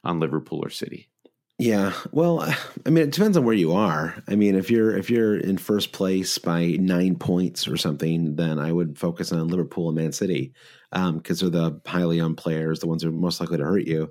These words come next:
Speaker 2: Um, if you're chasing, then yeah, I probably try to find one of those teams that we talked about before. You know, I try to get a, um,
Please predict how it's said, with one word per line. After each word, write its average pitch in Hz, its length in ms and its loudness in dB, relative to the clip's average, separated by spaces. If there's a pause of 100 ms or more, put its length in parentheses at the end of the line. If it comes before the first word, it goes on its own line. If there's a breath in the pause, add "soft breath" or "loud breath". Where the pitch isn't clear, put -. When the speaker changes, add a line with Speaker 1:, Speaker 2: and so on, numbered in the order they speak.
(540 loud breath)
Speaker 2:
Um, 90 460 2
if 98 180 0
you're 104 320 2
chasing, 90 760 0
then 90 480 0
yeah, 117 260 2
I 87 120 2
probably 90 560 0
try 95 180 -4
to 90 80 -2
find 92 480 -2 (640 loud breath)
one 110 160 2
of 104 40 2
those 101 180 0
teams 107 200 0
that 98 80 -2
we 90 60 0
talked 98 240 -4
about 98 160 -4
before. 110 480 -4
You 87 100 0
know, 90 140 2
I 92 60 0
try 90 180 -2
to 87 80 0
get 85 160 0
a, 82 340 2
um, 82 400 0